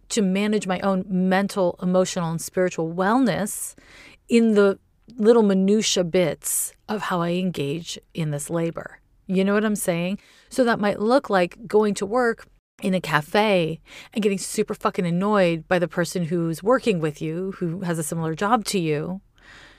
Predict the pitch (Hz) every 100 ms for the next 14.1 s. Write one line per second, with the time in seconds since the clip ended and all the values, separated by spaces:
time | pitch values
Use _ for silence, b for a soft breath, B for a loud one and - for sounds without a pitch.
0 | B - 226 202 185 - 185 208 196 190
1 | - 208 208 202 185 175 196 175 175 -
2 | 156 165 156 147 147 147 170 156 151 175
3 | 175 160 165 165 156 156 147 - _ 175
4 | 165 147 190 240 170 101 - B B B
5 | - 202 196 185 226 226 202 196 180 175
6 | 185 - 262 269 214 - 180 170 165 226
7 | 262 208 180 156 147 - - 180 160 160
8 | _ _ - 185 208 240 302 226 214 220
9 | 185 180 180 196 220 - _ _ - 170
10 | 180 175 196 220 208 196 196 - 196 180
11 | 175 175 180 185 - - 165 190 180 170
12 | 175 - 202 180 165 190 - - 226 185
13 | 151 165 202 233 _ _ _ - 220 233